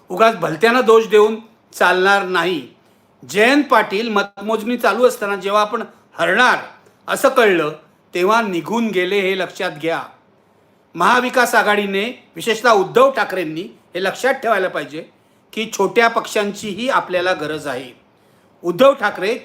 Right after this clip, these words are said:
छोट्या पक्षांकडे दुर्लक्ष करतात, असा त्यांच्यावर आरोप आहे. जयंत पाटलांच्या या पराभवाने हा आरोप अधिक अधोरेखित होणार आहे. या गोष्टीचं पण भान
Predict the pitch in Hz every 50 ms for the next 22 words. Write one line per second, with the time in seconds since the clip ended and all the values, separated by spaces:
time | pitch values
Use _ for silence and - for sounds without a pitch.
0 | - - 185 175 - 233 226 220 208 - - 208 196 196 185 196 202 220 190 160
1 | 170 175 - 262 277 277 - 269 - 208 160 147 - 170 170 170 - _ _ _
2 | _ _ - - - 214 220 214 214 185 165 160 160 185 185 190 190 165 143 151
3 | 170 170 170 170 143 123 147 135 - - _ _ _ _ _ _ _ _ _ _
4 | - 123 127 190 208 254 269 262 - 247 220 214 214 208 214 208 208 202 220 214
5 | 233 247 240 208 185 185 214 240 226 - 208 185 185 190 185 185 185 185 185 180
6 | 175 180 196 220 - - _ _ _ _ _ _ _ _ _ _ - 170 190 220
7 | 226 214 196 180 196 202 220 - - - 185 170 151 165 233 226 - 220 185 170
8 | 196 208 214 214 208 208 226 214 - - 190 180 175 180 175 170 156 135 170 180
9 | 165 165 - _ _ _ _ _ _ _ _ _ _ _ _ _ _ _ 139 175
10 | 233 269 277 226 240 226 220 226 - 247 220 - 247 226 226 226 233 240 262 277
11 | 285 294 - _ _ _ _ _ _ - 135 - 196 247 262 233 190 156